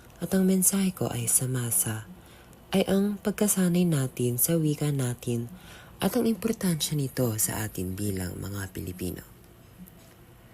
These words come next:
Sa ating bayan kung saan ang wika ay ang nagsisilbing ugat ng ating pagkakakilanlan, isang malaking hamon ang hindi pagiging bihasa sa wikang Filipino.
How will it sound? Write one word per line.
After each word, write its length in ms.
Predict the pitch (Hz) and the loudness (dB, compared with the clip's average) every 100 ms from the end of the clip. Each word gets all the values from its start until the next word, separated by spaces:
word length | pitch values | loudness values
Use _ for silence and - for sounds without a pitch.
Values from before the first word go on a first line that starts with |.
| - 175 | -20 -4
Sa 160 | - - | -2 0
ating 320 | 190 202 220 | -2 0 0
bayan 560 | 190 175 165 160 160 151 | 2 4 4 4 2 2
kung 160 | 160 156 | 2 2
saan 320 | 151 147 143 | 2 0 -2
ang 240 | 147 165 | 0 0
wika 320 | 151 139 135 - | 0 0 -4 -2
ay 160 | 135 135 | 0 0
ang 160 | 131 | 0
nagsisilbing 640 | 127 120 160 - 160 139 - | -2 -2 -2 0 0 0 -2
ugat 320 | 120 131 147 | 0 0 0
ng 160 | 127 - | -4 -2
ating 320 | 131 156 185 - | -4 0 0 0
pagkakakilanlan, 1040 | 147 139 147 156 170 175 135 101 98 110 - - - - - - - - | -2 0 -2 -2 0 0 0 -2 -6 -10 -14 -20 -20 -20 -20 -20 -20 2
isang 320 | 160 202 196 | 4 4 2
malaking 400 | 202 196 208 196 | 2 2 0 0
hamon 400 | 170 185 160 123 123 | 2 4 4 2 -2
ang 160 | 117 120 | -6 -4
hindi 320 | 117 104 113 | -4 -4 -4
pagiging 640 | 131 123 117 127 131 120 | -4 -2 -2 -2 -2 -2
bihasa 720 | 127 156 139 110 - 113 104 - - - - | 0 2 2 0 -2 -4 -8 -12 -20 -20 -4
sa 100 | - 165 | 0 2
wikang 320 | 131 113 110 | 0 0 -4
Filipino. 800 | 98 104 101 - 101 95 - - | -4 -4 -4 -4 -4 -4 -8 -16